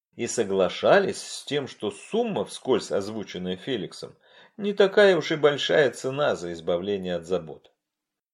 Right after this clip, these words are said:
Разумеется, договора при этом не подписывались и контракты не заключались.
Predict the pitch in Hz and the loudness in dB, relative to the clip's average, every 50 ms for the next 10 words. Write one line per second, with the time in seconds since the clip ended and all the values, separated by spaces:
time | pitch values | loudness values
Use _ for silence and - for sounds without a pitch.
0 | _ _ _ - 85 90 98 87 95 98 101 113 143 185 202 - - - 92 87 | _ _ _ -8 -6 -6 -4 -4 -6 -6 -6 -4 -4 -2 -4 -4 -6 -8 -10 -6
1 | 90 104 98 104 110 107 107 113 127 165 165 165 156 135 131 147 147 - 156 147 | -4 -2 0 2 4 6 6 6 6 4 2 0 -4 -4 -4 -4 -4 -4 -6 -6
2 | 143 139 131 143 139 131 - - 190 196 185 - - - 80 78 131 - - _ | -8 -6 -4 -4 -4 -4 -4 -8 -10 -10 -10 -10 -10 -10 -10 -10 -12 -18 -20 _
3 | _ _ _ _ - 107 104 98 - 107 101 98 90 - 123 156 170 165 - - | _ _ _ _ -12 -10 -6 -2 0 0 0 0 0 0 0 0 0 -2 -6 -10
4 | 82 73 80 80 87 117 131 143 160 156 - 160 165 156 - - - 78 76 73 | -10 -10 -10 -8 -8 -8 -6 -6 -8 -10 -8 -8 -10 -10 -10 -10 -10 -10 -10 -10
5 | 71 - - - | -14 -18 -20 -20